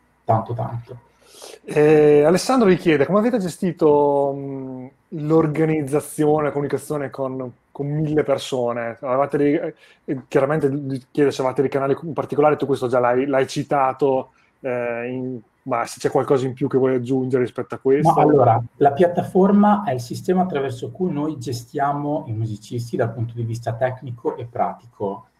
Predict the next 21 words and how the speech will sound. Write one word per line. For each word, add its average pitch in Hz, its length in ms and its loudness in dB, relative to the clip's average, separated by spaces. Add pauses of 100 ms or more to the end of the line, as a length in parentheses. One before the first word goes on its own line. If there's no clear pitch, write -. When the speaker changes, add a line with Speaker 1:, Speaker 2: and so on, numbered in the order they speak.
Speaker 1:
Ci - 140 -20
sono 113 160 -4
delle 117 160 2
persone 120 340 -4
che 123 80 -6
rispondono 113 460 -4
alle 117 140 0
mail, 170 420 0
eh, 107 1500 0
ci - 80 -20
sono 113 180 -6
delle 110 120 -4
persone 117 380 -8
che 117 60 -16
rispondono 113 720 -4
a, 104 840 -4
a 104 60 -4
Messenger 135 760 -4
nel 120 160 -6
gruppo 113 260 -10
di 113 100 -12